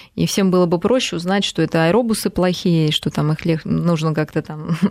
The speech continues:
<laughs> что с-, сама-, на старых самолётах нельзя летать, потому что тогда можно придумать некий алгоритм очень простой, как этого избегать. Там, ну, не летать на таких самолётах, проходить там дополнительное техобслуживание, я не знаю, что там, да, масло менять вовремя.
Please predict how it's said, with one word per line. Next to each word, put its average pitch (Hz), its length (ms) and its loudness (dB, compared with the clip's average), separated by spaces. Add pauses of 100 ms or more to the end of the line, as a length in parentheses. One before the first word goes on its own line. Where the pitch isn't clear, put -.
<laughs> - 220 -14
что - 180 -4
с-, - 120 -6
сама-, 170 280 0
на 175 120 2
старых 170 260 -4
самолётах 220 540 0
нельзя 185 200 2
летать, 180 340 0
потому 196 320 0
что - 160 -8
тогда 180 300 0
можно 165 320 2
придумать 165 460 0
некий 160 260 0
алгоритм 202 540 2
очень 202 240 0
простой, 196 380 0
как - 200 -2
этого 175 240 0
избегать. 165 500 0
Там, 160 140 0
ну, 226 240 6
не 190 100 4
летать 180 280 2
на 160 120 -2
таких 170 280 -4
самолётах, 226 540 0
проходить 180 460 -2
там 160 180 0
дополнительное 165 540 2
техобслуживание, 190 880 0 (100)
я 175 160 -8
не 165 60 -8
знаю, 160 180 -6
что - 120 -12
там, 156 220 -8
да, 196 140 0
масло 190 320 2
менять 175 380 0
вовремя. 165 400 -2